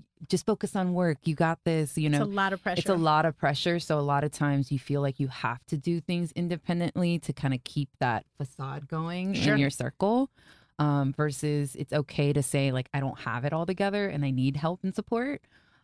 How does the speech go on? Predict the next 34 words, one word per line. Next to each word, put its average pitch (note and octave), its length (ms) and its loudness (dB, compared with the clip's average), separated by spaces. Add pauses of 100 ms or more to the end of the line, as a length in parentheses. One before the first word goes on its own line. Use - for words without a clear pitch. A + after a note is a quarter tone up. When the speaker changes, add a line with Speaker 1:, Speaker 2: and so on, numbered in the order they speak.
Speaker 1:
Um, C#3+ 300 2
but C3+ 180 -2
if C3 120 -6
people C3+ 560 -4 (120)
have B2+ 140 -8
always C3+ 240 -2
seen D3 300 0
you C3+ 140 2
that B2+ 240 -2
way, C3+ 500 -2 (120)
you C3 160 -8
kind B2+ 240 -4
of B2+ 60 -4
feel C3+ 160 -4
like - 160 -6
you C3+ 120 0
wanna B2 380 -2 (160)
keep - 220 -6 (640)
down C3 200 -2
that F2+ 180 -6
path. A#2+ 400 -6 (360)
Speaker 2:
And C#4 180 4
the C#4 100 2
important B3+ 420 0
thing, A3 320 0 (120)
uh, G3 560 -2
the F#3+ 120 -2
important F#3+ 580 -6
part F#3+ 240 -2
of E3+ 140 -6
this E3+ 220 -6
one D#3+ 220 -2
to - 120 -12
consider F#3 500 -2